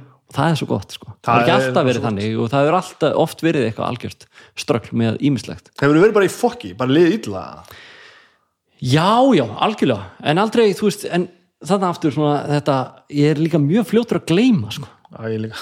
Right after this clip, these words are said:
Speaker 1: Það er kannski
Speaker 2: <laughs>
Speaker 1: bara,
Speaker 2: Ekki
Speaker 1: kannski
Speaker 2: þetta.
Speaker 1: er ég bara þannig að Guði gerður og það er, ég held að það sé ákve-, ákveðin blessun, sko.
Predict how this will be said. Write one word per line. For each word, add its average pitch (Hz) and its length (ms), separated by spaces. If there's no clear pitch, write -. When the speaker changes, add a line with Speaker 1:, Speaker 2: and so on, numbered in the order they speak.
Speaker 1:
Það 165 220
er 175 100
kannski 185 220
Speaker 2:
<laughs> - 40
Speaker 1:
bara, 151 140
Speaker 2:
Ekki - 80
Speaker 1:
kannski 170 300
Speaker 2:
þetta. 156 60
Speaker 1:
er 185 120
ég 190 80
bara 170 220
þannig 185 400
að 131 180
Guði 185 300
gerður 180 320
og - 40
það 170 220
er, 170 140
ég 165 180
held 165 160
að 156 80
það 202 100
sé - 120
ákve-, 175 360
ákveðin 170 340
blessun, - 520
sko. - 140